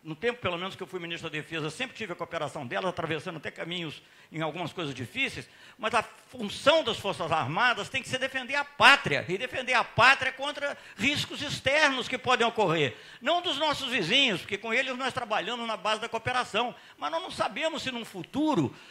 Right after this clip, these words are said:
uma disputa por recursos naturais não pode levar alguém aqui a querer lançar mão dos nossos recursos. E é por isso que nós precisamos de um submarino com propulsão nuclear, é por isso,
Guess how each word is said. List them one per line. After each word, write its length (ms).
uma 140
disputa 500
por 160
recursos 400
naturais 600
não 140
pode 240
levar 240
alguém 400
aqui 280
a 40
querer 260
lançar 340
mão 220
dos 140
nossos 340
recursos. 600
E 100
é 60
por 200
isso 280
que 80
nós 160
precisamos 720
de 60
um 80
submarino 720
com 160
propulsão 480
nuclear, 600
é 80
por 220
isso, 180